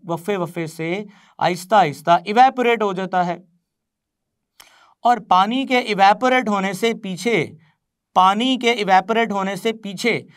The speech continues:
वाइट कलर का पीपीटी यानी कि सॉल्ट बचता है, जिसको आप दीवार पे कली के तौर पे देखते हैं। So स्टूडेंट्स, कैल्शियम हाइड्रोक्साइड यानी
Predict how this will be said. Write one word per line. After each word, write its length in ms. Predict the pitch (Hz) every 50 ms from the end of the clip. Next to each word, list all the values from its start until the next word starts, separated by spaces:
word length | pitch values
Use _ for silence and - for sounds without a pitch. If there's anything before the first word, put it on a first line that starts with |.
| _ _ _ - -
वाइट 680 | 147 147 147 160 180 196 233 254 262 269 269 269 254 208
कलर 260 | 226 214 202 202 196 196
का 220 | 170 202 196 175 139 - - _ _ _ _ _ _ _ _ _ _ _ _ -
पीपीटी 460 | 165 160 170 175 170 175 175 214 226 254 269 254 - _ _ _ _ _ _ _ _ _ -
यानी 340 | 165 160 170 175 175 180 175
कि 380 | 180 180 185 202 226 254 262 254 - _ _ -
सॉल्ट 500 | - - 214 208 214 226 233 240 226 233
बचता 420 | 208 180 175 175 180 - 180 170 165
है, 380 | 156 196 202 170 110 - - _ _ _ _ _ _ -
जिसको 300 | 139 147 147 - - 185
आप 220 | 190 175 180 180 156
दीवार 440 | 151 156 143 143 143 151 156 160
पे 220 | 151 160 170 185 202 196 196 -
कली 220 | 185 208 226 226
के 140 | 226 214 180
तौर 200 | 156 160 147 139
पे 140 | - 214 196
देखते 340 | 196 160 - - - -
हैं। 140 | - - _ _ _ _ _ _ _ _ _ _ _ _ _ _ _ _ _
So 100 | - 269 247
स्टूडेंट्स, 400 | - - 269 277 285 277 - -
कैल्शियम 500 | - 233 226 226 226 - 269 269 262 226
हाइड्रोक्साइड 840 | 208 196 185 175 180 190 180 170 - - 170 156 160 180 196 202 190
यानी 160 | 190 190